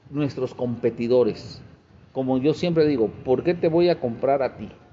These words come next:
¿Por qué voy a comprar tu producto y al otro no? Tenemos que salir con una ventaja competitiva. Entonces, estamos checando la clasificación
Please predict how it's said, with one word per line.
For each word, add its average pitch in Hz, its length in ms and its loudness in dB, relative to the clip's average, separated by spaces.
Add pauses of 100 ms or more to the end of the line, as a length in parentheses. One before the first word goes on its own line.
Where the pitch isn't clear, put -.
(440)
¿Por 127 140 -6
qué 175 80 -6
voy 190 160 4
a 180 100 2
comprar 165 320 -2
tu 165 120 -4
producto 175 440 2
y 131 160 2
al 123 140 0
otro 127 240 0
no? 107 200 -4
Tenemos 170 360 0
que 185 80 -2
salir 165 260 -2
con 160 180 2
una 170 320 0 (640)
ventaja 143 600 -2 (200)
competitiva. 151 880 -4 (1300)
Entonces, 165 760 -2
estamos 165 400 -2
checando 139 540 -4 (180)
la 110 140 -4
clasificación 117 1120 -4